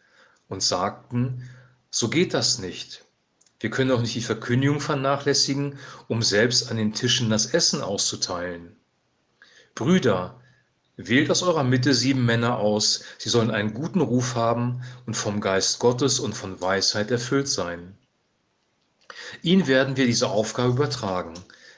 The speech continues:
Wir dagegen werden uns ganz dem Gebet und der Verkündigung widmen.“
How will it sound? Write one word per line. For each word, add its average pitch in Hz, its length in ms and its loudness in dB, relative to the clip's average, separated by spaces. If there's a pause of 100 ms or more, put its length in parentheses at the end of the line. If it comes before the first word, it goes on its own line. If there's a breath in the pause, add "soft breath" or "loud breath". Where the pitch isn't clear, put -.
(100)
Wir 113 220 2
dagegen 135 460 2
werden 139 240 2
uns 143 200 -2
ganz 113 300 0
dem 98 160 -6
Gebet 123 640 0 (340 loud breath)
und 165 200 2
der 165 80 2
Verkündigung 117 760 0
widmen.“ 85 480 -8